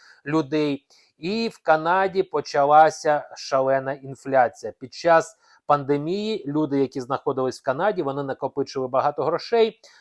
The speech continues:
А потім, коли пандемія закінчилась, люди почали витрачати ці гроші, і пішла, е, шалена інфляція. І уряд Канади для того, щоб стримати цю інфляцію, почав, е, притормажувати економіку країни. Так? Ну, і я не знаю, навмисно чи ні.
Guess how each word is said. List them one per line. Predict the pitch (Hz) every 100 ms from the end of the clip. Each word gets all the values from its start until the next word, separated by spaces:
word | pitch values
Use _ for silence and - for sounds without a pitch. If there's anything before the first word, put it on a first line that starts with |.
| -
А | 131 135
потім, | - 156 147 135
коли | - 139 139
пандемія | 135 139 127 139 139 131
закінчилась, | 131 - 139 - 131 -
люди | 131
почали | 131 175 - 131 123
витрачати | - 135 135 220 220 202
ці | -
гроші, | 185 202 185 175 170 -
і | 143
пішла, | 143 127 - 147 175 170 - _ -
е, | 123
шалена | - 139 131 143 147
інфляція. | 139 135 127 117 98 - 92 - _ _ -
І |
уряд | 185 180 -
Канади | 156 202 175
для | 147 147
того, | 160 135
щоб | 123 131 -
стримати | - 143 143 135 143
цю | -
інфляцію, | 175 180 254 254 - 151
почав, | 139 - 202 202 - _ - 143
е, | 151 143
притормажувати | 156 147 147 147 170 160 156 156
економіку | - 135 160 156 147 117 - 110
країни. | - 117 107 101 -
Так? | 147 165 -
Ну, | 160 196
і | 151 156
я | 156 151
не | 151
знаю, | 139 147 127
навмисно | 123 127 147 - 131
чи | 117 -
ні. | 165 254 277